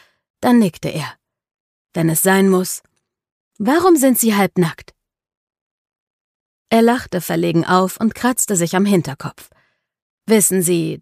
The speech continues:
das hängt sehr eng mit der Frage zusammen, warum ich ein Arschloch bin, und ist eher ein wundes Thema.“ „Na schön“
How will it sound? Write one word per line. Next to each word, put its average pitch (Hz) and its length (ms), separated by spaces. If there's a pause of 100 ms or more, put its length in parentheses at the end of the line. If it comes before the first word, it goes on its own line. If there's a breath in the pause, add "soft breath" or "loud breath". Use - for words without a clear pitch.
das 180 300
hängt 196 280
sehr 233 300
eng 202 180
mit 180 140
der 170 100
Frage 196 400
zusammen, 185 500 (380 loud breath)
warum 208 280
ich 202 140
ein 196 120
Arschloch 160 440
bin, 151 280 (440)
und 220 140
ist 226 180
eher 208 200
ein 196 180
wundes 202 340
Thema.“ 151 360 (1700)
„Na 330 140
schön“ 170 360